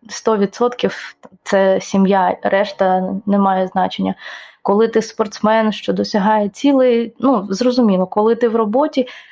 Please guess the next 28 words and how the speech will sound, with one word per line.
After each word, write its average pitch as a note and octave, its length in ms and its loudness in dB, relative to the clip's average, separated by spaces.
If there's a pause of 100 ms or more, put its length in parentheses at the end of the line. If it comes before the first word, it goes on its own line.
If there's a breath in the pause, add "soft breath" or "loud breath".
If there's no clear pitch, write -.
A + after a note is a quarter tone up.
але G#3+ 260 2
це A3+ 180 -4
має B3+ 260 2
бути A3+ 260 -6
якийсь A3+ 280 -2
певний G3+ 440 2
час, E4 540 -2 (120)
що G#3 120 -2
ти G#3+ 120 -4
приділяєш G#3 760 2
більшість G#3+ 500 -2
свого G3+ 260 0
часу G#3 440 -2
у G3+ 140 0
цій G3 260 0
сфері, C#4+ 540 0 (340)
потім A3 240 2
все A3 180 -2
одно G#3 280 2
ти G#3 120 -2
маєш F#3+ 420 0
якось G#3 260 -2
підтягнути. F#3 800 0
І G3 200 2
я A#3+ 160 4
от, D#4 200 -4
е, B3 40 4 (380)
намагаюся G#3 680 0